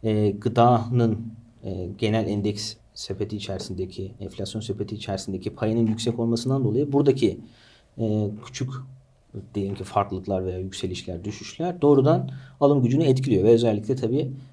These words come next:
e, düşük ve orta gelirlilerin alım gücünü etkili-, etkiliyor. Neden? Çünkü bunların, e, düşük ve orta gelirliler içe-, için gıda,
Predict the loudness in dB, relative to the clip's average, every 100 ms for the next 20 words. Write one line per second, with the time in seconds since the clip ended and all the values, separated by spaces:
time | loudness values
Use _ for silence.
0 | _ -4 -2 0 -2 -4 0 0 2 4
1 | 6 6 4 2 0 -2 -4 -4 -6 -6
2 | -4 -4 -4 -6 -4 -4 -4 -2 0 2
3 | 2 0 -2 -4 -2 -2 -4 2 6 6
4 | 4 0 -2 -2 -2 -4 -6 -10 -8 -2
5 | 0 2 2 2 4 2 2 2 2 -2
6 | -8 -10 -8 -6 -6 -8 -20 _ _ 0
7 | 6 8 8 2